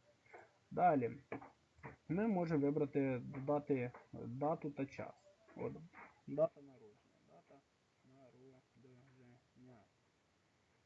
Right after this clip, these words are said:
Е, що ми будемо бачити далі? В кінці ми натискаємо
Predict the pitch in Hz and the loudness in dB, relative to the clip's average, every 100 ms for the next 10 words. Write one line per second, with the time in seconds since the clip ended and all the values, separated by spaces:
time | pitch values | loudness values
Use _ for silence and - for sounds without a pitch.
0 | - 587 _ _ - - - _ - - | -20 -20 _ _ -20 -20 -20 _ -18 -16
1 | - 131 123 123 120 127 - 214 254 165 | -6 -2 0 0 -2 -4 0 4 4 4
2 | 180 175 170 156 139 135 139 - 135 131 | 2 2 2 0 4 4 2 -2 -4 0
3 | 131 123 110 107 - - _ - 135 - | 4 4 4 -2 -10 -20 _ -2 -2 0
4 | 254 226 160 151 - 156 160 143 127 | 0 2 0 -4 -2 0 2 0 0